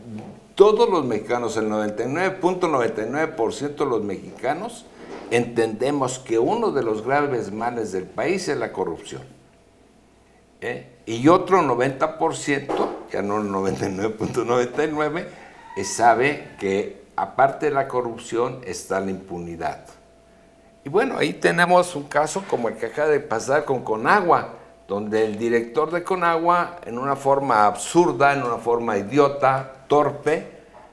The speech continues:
utiliza un, eh, helicóptero de carácter oficial para llevar a su hijito a pasear o a llevar, o que lo llevaran a algún lado. Y actúa la comisión, la, la comisión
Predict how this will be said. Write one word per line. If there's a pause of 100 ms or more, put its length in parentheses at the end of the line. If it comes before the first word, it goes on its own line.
(120)
utiliza
un, (240)
eh,
helicóptero
de
carácter
oficial (340)
para
llevar
a
su
hijito
a
pasear
o
a
llevar,
o
que
lo
llevaran
a
algún
lado. (840)
Y
actúa
la
comisión,
la,
la
comisión